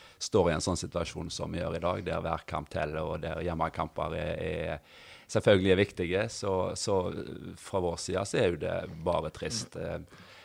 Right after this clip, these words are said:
at, eh, at vi har kommet i den situasjonen. Nå vil jeg jo legge til at jeg håper at det ikke er fullt så trist som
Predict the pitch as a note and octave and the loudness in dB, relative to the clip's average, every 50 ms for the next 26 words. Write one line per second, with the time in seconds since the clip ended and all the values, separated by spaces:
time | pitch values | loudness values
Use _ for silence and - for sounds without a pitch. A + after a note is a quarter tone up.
0 | - - - - F#2 - - - - F#2+ - - F#2 - G2 F2+ E2 - - - | -20 -6 -2 -2 -2 -2 -2 -4 -4 -2 -2 -4 -4 -2 -2 -4 -4 -4 -4 -4
1 | - D#2+ D#2 D#2 - - - - - - - - - - E2+ E2+ - - - G2 | -2 -2 -2 -4 -8 -10 -10 -10 -8 -10 -10 -10 -8 -8 -8 -8 -8 -10 -12 -12
2 | - - F2 F2 G#2 G2+ G2+ G2 - - G2 G2 - - - - - - F2 F2+ | -12 -10 -4 0 0 0 0 0 -2 -6 -10 -10 -10 -12 -14 -14 -14 -12 -6 -2
3 | F#2+ A2 A#2 A2+ A2+ G2 F#2+ F#2 F2+ - - F2+ E2 D#2+ - F#2 F2+ - - - | 2 2 6 6 8 8 8 6 6 4 -2 -2 -2 -2 -4 -6 -6 -6 -8 -16
4 | - - G2 F#2+ - - - - - - F2+ - - F2 - - - F#2 D2 C#2+ | -6 -2 -2 -2 0 -2 -6 -6 -4 -4 -6 -4 -4 -8 -6 0 0 0 0 0
5 | - - D#2 - - E2 D2+ - - - - D#2 D2+ D2+ D#2 | -6 -8 -8 -6 -6 -6 -6 -6 -10 -10 -8 -6 -6 -6 -8